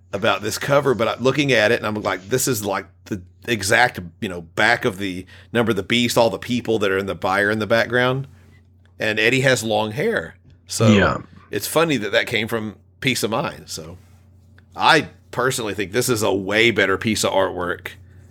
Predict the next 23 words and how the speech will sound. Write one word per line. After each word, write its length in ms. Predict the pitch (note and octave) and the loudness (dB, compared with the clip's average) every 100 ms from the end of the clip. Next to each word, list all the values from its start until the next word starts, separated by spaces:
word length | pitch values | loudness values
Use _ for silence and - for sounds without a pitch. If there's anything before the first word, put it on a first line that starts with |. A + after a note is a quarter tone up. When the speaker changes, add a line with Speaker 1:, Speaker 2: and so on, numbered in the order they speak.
| - - - - - - - - | -20 -20 -20 -20 -20 -20 -18 -2
Speaker 1:
than 400 | G#2 G2 F2+ E2 - | 0 0 -2 -10 -8
the 80 | G2 | -2
Peace 240 | B2+ G#2+ | 2 2
of 80 | G2 | 0
Mind 280 | F#2+ F#2+ F2+ | 0 0 0
album 260 | D#2+ D#2 | -8 -10
cover. 420 | E2 - D2+ - - - - - - - - - | -10 -10 -10 -14 -18 -20 -20 -20 -20 -20 -16 -8
So, 320 | - D#2 - - - - - - - - - - - - | -8 -8 -16 -20 -20 -20 -20 -20 -20 -20 -20 -20 -14 2
um, 380 | A2 G2+ F2+ E2 - - _ | 4 4 0 -8 -20 -20 _
and 160 | G#2 G#2+ | 0 4
I 100 | G#3 | 6
Speaker 2:
I 40 | |
Speaker 1:
would, 240 | G#3 A#2+ F#2+ _ _ _ - | 4 0 -4 _ _ _ 0
I 120 | B2+ | 2
would 100 | C3+ | 4
Speaker 2:
Sorry. 80 | A#2 | 2
Speaker 1:
definitely 320 | C3 B2+ B2 | 2 2 -2
wear 200 | G2+ F#2+ | -2 -4
this 200 | F#2 - | -4 -6
on 80 | F#2+ | -8
a 60 | E2+ | -6
shirt. 360 | - E2 D2+ | -8 -8 -12
<laughs> 40 | - | -12